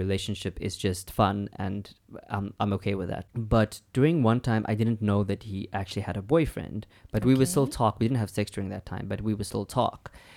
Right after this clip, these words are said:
Speaker 1: And then, um, and then we'd meet, and then, like, I, I know that they broke up, and then a while later we met, and we had fun times and whatever. And then we've been meeting consistently, as in, like, not, not, like, consistently, but, like,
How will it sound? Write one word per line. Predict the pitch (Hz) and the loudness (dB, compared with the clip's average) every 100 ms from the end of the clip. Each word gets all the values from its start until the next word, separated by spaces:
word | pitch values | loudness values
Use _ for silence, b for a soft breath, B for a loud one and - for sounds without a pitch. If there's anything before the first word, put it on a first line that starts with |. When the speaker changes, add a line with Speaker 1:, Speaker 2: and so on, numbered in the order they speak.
| B B - | B B 0
Speaker 1:
And | 107 101 | 2 2
then, | 117 143 165 170 - _ _ - | 4 4 4 2 -2 _ _ 2
um, | 107 101 98 95 95 - - _ _ _ _ 110 | 6 6 4 0 -4 -8 -18 _ _ _ _ -2
and | 104 | 2
then | 104 104 101 98 | 4 4 4 2
we'd | 101 113 | -2 0
meet, | 131 131 127 - - | 2 2 0 -4 -4
and | 98 | -2
then, | 101 107 | -2 -2
like, | 104 - | -4 -4
I, | - | -2
I | 104 | 2
know | 107 120 | 4 4
that | 117 - | 2 0
they | 101 | 0
broke | 101 98 | 0 0
up, | 95 90 - - B B | -2 -4 -8 -18 B B
and | 104 98 | -4 0
then | 95 95 - | 0 0 0
a | |
while | 98 101 | 4 4
later | 104 104 98 | 4 2 0
we | 101 | 0
met, | 104 101 104 | 2 0 0
and | 98 98 | -2 -4
we | |
had | 98 95 | -4 -4
fun | 101 - | -6 -2
times | 95 98 | -2 -2
and | 98 | -2
whatever. | 95 92 98 101 - B B B - | -2 -2 -2 -4 -8 B B B -4
And | 101 | 0
then | 101 98 101 - | 0 0 -4 -6
we've | 110 104 | -4 -2
been | 113 110 | 0 2
meeting | 131 151 | 4 2
consistently, | 127 113 - 110 - 107 101 95 95 - - _ _ _ _ - | 0 0 0 -2 -2 -4 -2 -2 -4 -8 -14 _ _ _ _ -6
as | 104 104 | -4 -2
in, | |
like, | 95 92 92 - _ - | -2 -4 -8 -20 _ -8
not, | 131 - - | -8 -8 -10
not, | 139 - | -8 -6
like, | 110 | -8
consistently, | - 95 - - - 98 | -6 -8 -8 -8 -8 -6
but, | - - | -6 -4
like, | 101 - | -4 -6